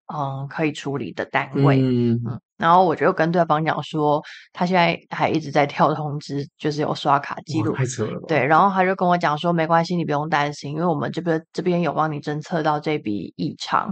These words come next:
Speaker 2: 嗯。
Speaker 1: 那这个部分我们公司这边都会处理，所以你不用担心。然后就确认我是不是真的有刷卡，然后我也问他说，“那这个是什么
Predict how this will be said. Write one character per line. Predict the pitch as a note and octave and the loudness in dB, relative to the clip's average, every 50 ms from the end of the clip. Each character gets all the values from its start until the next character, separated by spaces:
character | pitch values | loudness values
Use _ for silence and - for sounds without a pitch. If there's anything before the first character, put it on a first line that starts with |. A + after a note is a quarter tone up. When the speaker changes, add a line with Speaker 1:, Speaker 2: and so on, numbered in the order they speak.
| F3 - - | -8 -2 0
Speaker 2:
嗯。 | C#3 C3+ B2 A#2 | 2 2 2 4
Speaker 1:
那 | A#2 E3 D#3+ D#3+ D#3 D3+ D3 D3 D3+ | 4 4 4 4 2 2 0 0 0
这 | - - | 0 0
个 | F#3 E3+ | 0 0
部 | - - F#3 F3 | 2 2 0 2
分 | E3+ F3+ E3+ | 2 2 0
我 | D3+ | 2
们 | C#3 C#3+ C3+ C#3 C3+ C3+ C#3 - | 2 0 -2 -2 -4 -6 -8 -6
公 | - D#3+ D3+ D#3 | -4 -2 -2 -2
司 | D3 - D#3 | -4 -6 -8
这 | D3+ D#3+ | -6 -4
边 | D3+ D3 C#3 | -6 -4 -2
都 | C#3 C#3 | -2 0
会 | D3+ D#3+ D#3 D3+ | 2 2 0 0
处 | - - - F#2 - - | -2 -6 -8 -8 -8 -6
理， | - A#2 - - - | -8 -8 -10 -10 -6
所 | - E3+ | -6 -4
以 | D3+ | -4
你 | D3 C#3+ | -4 -6
不 | - D3+ | -4 -4
用 | D3 D3+ D3+ | -4 -4 -2
担 | E3+ A2+ G#2+ - F3+ | 0 0 0 0 -2
心。 | E3+ - - - G3+ G3+ - - - - - - | -6 -8 -10 -10 -10 -12 -14 -16 -18 -18 -10 -2
然 | - D3 C#3+ D3 | 2 2 2 2
后 | - - E3+ E3 D#3+ D#3 D3+ D3+ | 2 2 4 4 6 4 2 0
就 | - _ - F#3 F3 E3+ F3 E3 D#3 E3+ - _ _ - | -4 _ 0 4 4 4 4 4 0 -4 -10 _ _ -14
确 | - - - B3 G3+ | -6 0 4 4 6
认 | G3 G3+ F#3 | 6 6 4
我 | E3 D#3+ D3+ D#3+ | 4 2 -2 -6
是 | - - | -6 -6
不 | D#3+ D#3 | -8 -6
是 | - F3 E3+ E3 D#3 C#3 - - _ _ - | -2 -2 0 0 0 -2 -4 -10 _ _ -2
真 | - E3+ E3+ | 0 2 2
的 | F3+ F3 | 4 2
有 | D3+ C3 C#3+ | 2 2 0
刷 | - - D#3 D3 D3+ | 0 2 0 0 0
卡， | - - C#3 B2+ | 0 -4 -4 0
然 | B2 D#3+ | 2 4
后 | F3+ F3+ | 4 4
我 | F#3 | 4
也 | E3+ C#3+ | 2 2
问 | D3 E3 E3 | 0 -2 -2
他 | E3 E3 D3+ C#3+ D3+ | -2 -2 -4 -4 -4
说 | - C#3+ D3 | -4 -8 -6
，“那 | D3+ D#3+ E3+ | -4 -4 -4
这 | E3 - E3 | -2 -4 -4
个 | - A#2 | -4 -4
是 | - - D3+ | -4 -6 -8
什 | D3+ - - | -8 -6 -6
么 | - - G2 G2 G2+ E2+ B1 | -6 -4 -2 -2 -2 -2 -4